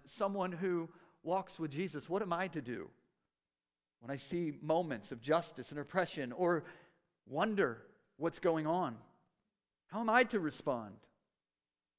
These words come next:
These questions of justice and how to make the world right, they're uncomfortable. And the solutions of lining people up as woke or anti-woke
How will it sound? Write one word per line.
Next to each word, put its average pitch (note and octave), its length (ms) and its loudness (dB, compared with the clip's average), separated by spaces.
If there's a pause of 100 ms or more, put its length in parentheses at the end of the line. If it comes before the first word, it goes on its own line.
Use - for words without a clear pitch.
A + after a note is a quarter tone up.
(520)
These A#3+ 160 4
questions G#3+ 480 4
of D#3 100 -2
justice E3 560 4
and C3+ 100 -4
how G3+ 200 4
to G#3 80 2
make A3 260 4
the E3+ 80 4
world E3+ 540 6 (260)
right, F3+ 380 0 (1040)
they're F#3+ 180 4
uncomfortable. E3+ 800 -4 (1200)
And F#3+ 120 2
the F#3 60 8
solutions A3 760 8
of D#3+ 120 0
lining A3 640 2
people G#3+ 340 6
up A#3 180 10
as D#3 160 0
woke G#3+ 540 10
or E3 240 4
anti-woke D#3+ 880 4